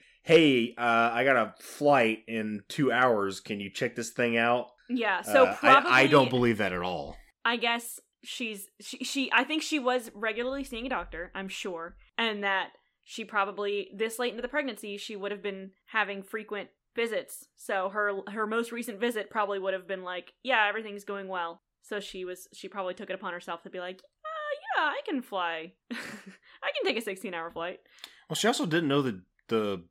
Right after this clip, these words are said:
Speaker 1: sex of the baby.
Speaker 2: Yeah, but that's really easy to not know. You just
Speaker 1: Is
Speaker 2: have to
Speaker 1: it?
Speaker 2: Yeah, you just tell him not to tell you.
Speaker 1: Oh.
Speaker 2: You only have, I mean, I don't know standard practice in Australia, but in the U S, you usually have two ultrasounds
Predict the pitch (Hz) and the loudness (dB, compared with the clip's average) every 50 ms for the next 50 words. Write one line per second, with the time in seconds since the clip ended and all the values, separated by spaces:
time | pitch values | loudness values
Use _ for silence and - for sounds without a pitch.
0 | _ - - - - - - 139 131 - - 101 92 85 80 - 123 135 117 87 | _ -20 -20 -20 -16 -10 -6 -6 -6 -6 -6 -8 -8 -6 -4 -2 -2 -2 -2 -4
1 | 76 73 73 - - _ _ - - 220 226 202 196 208 208 208 202 196 202 196 | -10 -16 -18 -20 -20 _ _ -16 -10 -6 -4 -4 -4 -4 -6 -6 -8 -8 -8 -8
2 | - - - - _ _ _ _ - 208 214 202 196 165 170 185 185 185 180 175 | -12 -20 -20 -20 _ _ _ _ -18 -14 -12 -12 -12 -12 -12 -12 -12 -12 -12 -12
3 | 170 170 _ _ _ _ _ - - 185 170 156 - - 175 175 170 170 160 180 | -14 -14 _ _ _ _ _ -20 -14 -10 -10 -10 -8 -10 -12 -12 -12 -12 -14 -18
4 | _ _ _ _ _ - - 170 170 185 190 202 - 349 453 - - - - _ | _ _ _ _ _ -18 -14 -12 -12 -10 -8 -4 0 0 0 0 -2 -10 -20 _
5 | - 202 240 240 196 175 180 190 196 196 - - - 208 208 202 185 175 170 185 | -12 -8 -6 -6 -6 -6 -8 -10 -10 -10 -12 -10 -8 -8 -8 -8 -8 -8 -10 -10
6 | 190 190 190 - 214 214 165 165 185 _ _ _ - - 120 127 117 - - - | -10 -14 -16 -14 -14 -12 -12 -14 -16 _ _ _ -2 2 4 4 4 2 -2 -8
7 | _ _ _ _ - 196 240 254 269 294 302 294 285 262 277 285 269 247 - - | _ _ _ _ -10 -6 -4 -2 -2 0 0 0 0 2 4 4 2 2 2 2
8 | 254 262 277 269 - - 220 247 269 277 277 269 262 254 254 247 254 240 220 - | 4 4 4 2 2 4 4 4 6 6 4 4 2 2 0 -2 -4 -6 -10 -14
9 | - - 220 214 220 214 202 - 214 214 214 214 202 214 196 185 190 185 - 196 | -10 -8 -6 -4 -4 -4 -4 -4 -6 -4 -6 -8 -10 -8 -8 -8 -8 -6 -4 -4
10 | 196 208 220 240 240 240 240 247 254 _ _ _ _ _ - 190 - 220 202 196 | -4 -4 -4 -6 -6 -6 -8 -10 -12 _ _ _ _ _ -20 -12 -4 -2 0 2
11 | 196 190 190 - - - 202 196 190 190 180 180 202 233 240 240 226 226 233 240 | 2 0 0 -4 -6 -10 -8 -8 -8 -10 -12 -12 -10 -6 -6 -4 -4 -4 -4 -6
12 | 240 - - - - - _ _ - 208 214 202 202 214 220 214 220 220 220 214 | -8 -10 -12 -16 -16 -18 _ _ -18 -16 -14 -12 -10 -10 -10 -8 -8 -8 -8 -6
13 | 220 214 214 208 208 - - - 240 240 226 240 240 240 - 269 247 247 247 247 | -4 -4 -4 -4 -8 -12 -12 -8 -6 -6 -6 -8 -8 -12 -10 -8 -6 -6 -6 -6
14 | 247 247 - | -8 -12 -14